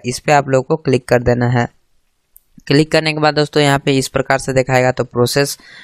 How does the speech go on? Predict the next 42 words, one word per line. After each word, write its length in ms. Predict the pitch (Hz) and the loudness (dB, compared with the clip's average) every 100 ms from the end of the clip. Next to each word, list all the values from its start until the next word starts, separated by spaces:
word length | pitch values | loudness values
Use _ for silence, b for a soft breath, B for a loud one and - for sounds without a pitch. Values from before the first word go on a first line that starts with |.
| B - | B -2
प्रोसेस 380 | 131 131 151 147 | 0 2 0 0
to 180 | - 127 | -2 0
होम 220 | 135 135 | 2 2
पेज 260 | 135 135 127 | 2 0 0
पे 140 | - | 0
आप 220 | 131 120 123 | 0 2 0
लोग 120 | 120 | 0
को 100 | 139 | -4
क्लिक 300 | - 123 - | -4 -4 0
कर 140 | 120 | 0
देना 200 | 120 120 | 2 2
है। 60 | 120 | 2
यहाँ 200 | 131 143 | 2 0
पे 100 | 151 | 0
दोस्तों 360 | 151 156 - 151 | 0 0 0 0
देख 200 | 147 - | 0 -2
सकते 280 | 147 - 147 | -6 -2 -2
हैं 120 | 147 | 0
कुछ 240 | 143 - | -2 0
इस 140 | 139 - | -2 0
प्रकार 340 | 139 139 135 | -4 0 -2
से 160 | - 139 | 0 0
यहाँ 160 | 135 | 0
डीबीटी 440 | 127 123 127 131 123 | 2 0 0 0 0
का 120 | 139 | 0
वेबसाइट 480 | 131 131 131 127 127 | 2 2 4 2 0
का 140 | - | -2
इंटरफेस 540 | 131 123 127 - 123 131 | -2 0 -2 2 0 2
दिखाएगा 460 | 135 - 131 139 180 B B B B | -4 0 0 2 -2 B B B B
और 100 | - | 0
यहाँ 240 | 127 139 156 | 2 0 0
पे 80 | 160 | 0
दोस्तों 300 | 156 156 156 | 0 0 0
जैसे 320 | 139 135 160 | 2 2 2
ही 100 | 156 | 2
आएंगे 260 | 147 143 147 | 2 2 0
तो 140 | 143 | 2
यहाँ 220 | 135 135 | 2 2
पे 240 | 139 139 139 | 2 2 2
देख 240 | 131 135 | 2 0
सकते 320 | - 135 - 131 | 0 -4 -2 0
हैं 360 | 131 131 170 | 2 2 0